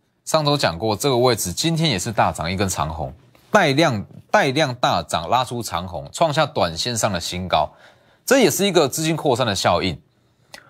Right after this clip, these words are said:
从上游正极材料一直到上游材料的负极材料，这样慢慢下去，慢慢下去。只是说整个电动车电池它的资金量就比较少，扩散速度慢，那我们就是先换股操作。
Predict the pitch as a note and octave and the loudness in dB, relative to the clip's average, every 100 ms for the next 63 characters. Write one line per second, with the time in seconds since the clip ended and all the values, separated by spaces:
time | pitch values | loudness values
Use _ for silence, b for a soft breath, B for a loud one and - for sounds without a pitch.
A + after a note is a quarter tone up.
0 | B - G3 B3+ G#3+ C#3 B2+ E3 A#2 A#2 | B 2 4 4 2 0 2 0 0 -2
1 | A#2+ G#2+ A#2 A#2+ D3+ C#3 A#2+ D3 C3 - | 0 2 2 2 0 -2 0 2 2 0
2 | F#3 C#3 G2+ F#2+ G2+ - G#2 A2 C3+ A2+ | 0 0 0 0 0 0 0 2 2 2
3 | F2 G#2 F#2+ F#2+ - C#3+ F2 F#2 F2 F#2 | 2 0 2 0 0 -2 -2 -6 -4 -2
4 | D#2+ F#2+ D#2+ - _ _ - - D#3+ D3+ | 0 0 0 -2 _ _ -12 0 2 2
5 | C#3+ C3+ A#2+ C3 G#2 A2 A2 G2+ F#2 F#2+ | 2 2 0 0 0 0 0 -2 -2 -2
6 | D#2 F#2 - b b b b b - G#3 | -2 -6 -8 b b b b b 2 2
7 | B3 B3+ F3+ B2+ C3 F3 D#3+ E3 D3 D3 | 4 2 2 0 2 2 2 2 2 0
8 | G#2 F#2 A#2 B2+ A2+ G#2 F3 F3+ F3+ D3+ | -2 -4 -2 0 0 0 -2 0 0 0
9 | B2+ D#2+ G2+ - C#3 - F3 D3 C3+ C#3+ | -2 0 -2 0 -2 0 0 2 2 0
10 | A#2 A2 G2+ E2+ - _ _ _ D#3 A#2+ | -2 0 0 0 -2 _ _ _ 2 2
11 | F2+ G2 A2 A#2+ G#2 F#2 - A#2+ A#2+ A2+ | 0 -2 -2 0 0 0 -2 -2 0 -2
12 | - - F2 D#2+ D#2 | -2 0 0 0 -4